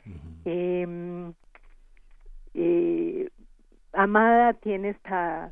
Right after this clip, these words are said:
Speaker 2: capacidad increíble de ser diseñadora y al mismo tiempo bailarina, entonces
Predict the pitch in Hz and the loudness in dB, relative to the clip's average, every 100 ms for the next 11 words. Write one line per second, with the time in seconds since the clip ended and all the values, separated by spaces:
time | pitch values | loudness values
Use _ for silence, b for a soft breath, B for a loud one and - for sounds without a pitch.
0 | - 196 - 175 - - 170 175 180 175 | 2 4 4 -4 -6 -4 2 4 6 4
1 | 175 - - 196 - 196 185 190 214 202 | 0 -4 -8 -8 0 2 2 2 0 -2
2 | 190 196 214 247 - - - - - - | 0 0 0 -2 -8 -20 -20 -20 -20 -6
3 | - 175 170 170 175 - 185 185 180 175 | 0 0 0 -2 -2 2 4 2 -2 -6
4 | 196 226 185 180 185 190 190 208 220 180 | -2 0 0 2 4 6 4 2 2 0
5 | 160 160 175 175 180 170 185 180 175 175 | -4 -4 -4 0 0 2 2 2 2 0
6 | 220 277 190 170 208 185 226 | -2 -2 -4 -4 -4 -4 -6